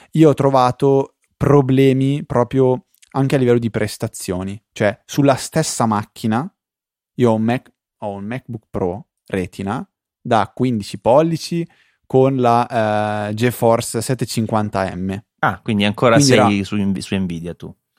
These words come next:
Speaker 1: Sì, era, è late duemilatredici, quindi è un computer che ormai ha cinque anni,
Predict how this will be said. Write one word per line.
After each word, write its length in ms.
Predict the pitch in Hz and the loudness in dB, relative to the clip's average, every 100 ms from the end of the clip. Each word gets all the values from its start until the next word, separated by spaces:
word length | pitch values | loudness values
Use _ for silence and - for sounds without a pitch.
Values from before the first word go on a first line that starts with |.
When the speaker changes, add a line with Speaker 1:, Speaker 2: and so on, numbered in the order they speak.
| _ - | _ -8
Speaker 1:
Sì, 300 | - 135 - | -2 -2 0
era, 420 | 156 131 110 107 | 4 4 4 0
è 160 | - 117 | -2 2
late 340 | 131 175 - | 4 4 2
duemilatredici, 800 | 135 127 117 110 107 95 92 120 | 0 2 2 0 -2 -6 -6 -10
quindi 280 | - 131 117 | -4 -2 0
è 260 | 104 104 | 0 -2
un 920 | 104 110 107 107 101 104 104 101 101 107 | -4 -4 -6 -6 -6 -8 -10 -10 -12 -10
computer 340 | - 107 147 131 | -6 -2 0 0
che 80 | |
ormai 240 | 110 113 131 | 0 0 0
ha 60 | |
cinque 480 | 110 - 113 110 104 | -2 -4 -6 -2 -4
anni, 440 | 90 92 95 113 | -4 -6 -4 -6